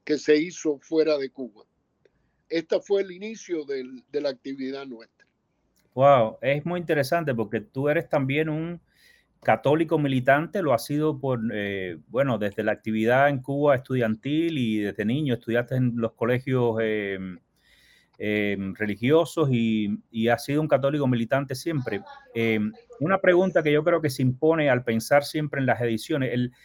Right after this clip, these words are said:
Speaker 2: sobre todo porque la intelectualidad cubana ha estado a veces, eh, ha tenido, mantenido cien-, cierta tibieza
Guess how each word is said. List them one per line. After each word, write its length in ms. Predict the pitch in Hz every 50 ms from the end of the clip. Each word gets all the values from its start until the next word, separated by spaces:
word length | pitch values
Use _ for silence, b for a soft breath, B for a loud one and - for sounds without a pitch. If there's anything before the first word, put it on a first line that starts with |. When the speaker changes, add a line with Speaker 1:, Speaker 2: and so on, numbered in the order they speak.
| b b b b b b b
Speaker 2:
sobre 240 | - - 143 143 131
todo 180 | 175 190 190
porque 200 | 196 180 151 151
la 60 | 143
intelectualidad 800 | 131 127 135 127 127 120 120 113 - - 127 120 127 131 151 156
cubana 480 | - 160 160 160 165 165 165 156 - -
ha 80 | 131 139
estado 420 | 131 131 - - 151 147 151 151 147
a 60 | 139
veces, 540 | 135 143 143 135 - 147 139 131 - - _ -
eh, 300 | 120 113 113 110 104 104 98 98 _ _ _ _ _ _ _ - - - - - _ _ _ _ _ _ _ _ -
ha 140 | 120 123 131
tenido, 220 | 156 156 160 151
mantenido 380 | 151 147 143 151 143 156 160 143
cien-, 400 | 131 - 156 151 156 151 135 131
cierta 320 | - 156 156 156 156 131
tibieza 600 | 127 127 123 120 127 151 160 147 - - 123